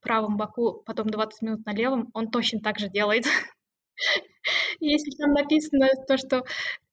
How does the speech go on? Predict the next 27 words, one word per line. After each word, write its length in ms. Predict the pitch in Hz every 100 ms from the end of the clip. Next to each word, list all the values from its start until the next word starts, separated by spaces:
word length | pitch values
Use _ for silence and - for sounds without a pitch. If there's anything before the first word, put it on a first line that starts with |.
| _
э, 200 | 240 247
таблетки 460 | 254 233 269 269 233
нужно 280 | 247 240
принимать 480 | 240 247 247 247 240 240
в 40 |
таком-то 440 | - 247 240 240
порядке, 680 | 226 233 262 403 - 269 240 226
что 160 | -
первый 360 | 233 269 247 240
вот 200 | 233 240
это, 180 | 262 247
второй 340 | - 233 226
вот 160 | 220 220
это, 220 | 294 262
он 160 | - 226
обязательно 440 | 226 214 233 226 202
вот 120 | 202
это 140 | 208
всё 160 | - 190
так 140 | - -
делает. 340 | 196 190 - -
<laughs> 420 | - - - _ _ _ _ _ _ - - - - - - - - _ _ _ _ _ _ _ _ _ _
Это 100 | 233
очень 360 | 214 220 - 226 - -
интересно 680 | 233 220 226 233 240 - 208
наблюдать, 720 | 208 202 202 208 208 - - _ 233
да. 340 | 208 202 202